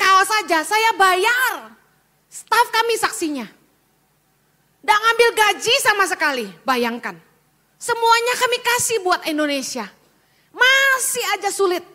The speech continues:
Tantangannya luar biasa. Dengar baik, apakah kami putus asa?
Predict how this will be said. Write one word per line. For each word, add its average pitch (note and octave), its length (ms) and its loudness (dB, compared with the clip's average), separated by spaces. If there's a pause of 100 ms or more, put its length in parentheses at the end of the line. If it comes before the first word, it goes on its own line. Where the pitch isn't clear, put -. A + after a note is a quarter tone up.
(600)
Tantangannya D#4 640 0
luar C4+ 240 2
biasa. A3 480 -4 (640)
Dengar F#4+ 400 2
baik, D#4 240 0 (400)
apakah G4 320 2
kami G4+ 240 -2
putus G#4 240 0
asa? G4 320 0